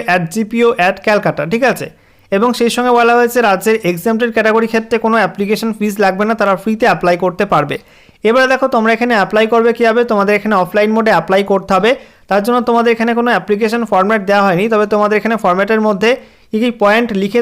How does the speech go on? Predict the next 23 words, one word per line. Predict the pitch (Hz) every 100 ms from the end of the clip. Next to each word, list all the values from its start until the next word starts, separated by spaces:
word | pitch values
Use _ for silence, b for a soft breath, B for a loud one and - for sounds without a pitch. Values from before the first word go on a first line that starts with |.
| 226
তোমাদের | 202 220 214
ফরম্যাটটা | 185 196 196 202
তৈরি | 180 208 208
করতে | 202 202
হবে | 240 196
সেগুলো | 185 190
কিন্তু | 190 196 190
এখানে | 202 277 B B B 180
এক, | 190 208
দুই, | 240
তিন, | 233 220
চার | 226 233
করে | 233 226
পরপর | 175 175 226
মেনশন | 170 165 180 170
করা | 147 139
আছে। | 139 165 B B B
তো | 247 214
এইসব | 202 247 240
পয়েন্টগুলো | 214 220 233 233 226
তোমাদের, | 214 233 233
আহ, | - _ - 180 180 190
মেনশন | 214 233